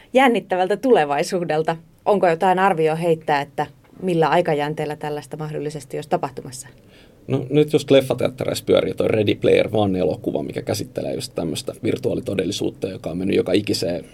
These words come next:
Speaker 2: kotiin ja kaikki ihmiset viettää siellä enemmän aikaa kuin reaalimaailmassa, koska sä voit tehdä niin paljon jännittävämpiä asioita siellä. Ja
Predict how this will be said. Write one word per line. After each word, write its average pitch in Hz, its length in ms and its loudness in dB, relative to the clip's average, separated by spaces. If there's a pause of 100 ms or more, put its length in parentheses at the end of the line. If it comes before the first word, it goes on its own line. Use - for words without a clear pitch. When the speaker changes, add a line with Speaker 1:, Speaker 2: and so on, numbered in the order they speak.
(240)
Speaker 2:
kotiin 104 400 2
ja 90 220 -2 (120)
kaikki 101 300 0
ihmiset 107 300 -8
viettää - 320 -2
siellä 104 260 -4
enemmän 101 300 -2
aikaa 101 280 -2
kuin - 120 -6
reaalimaailmassa, 87 920 -2 (120)
koska - 240 -10
sä 165 100 -8
voit 139 140 -6
tehdä 165 120 -2
niin 180 100 -2
paljon 180 160 2
jännittävämpiä 180 500 0
asioita - 340 0
siellä. - 260 -6 (880)
Ja 120 240 4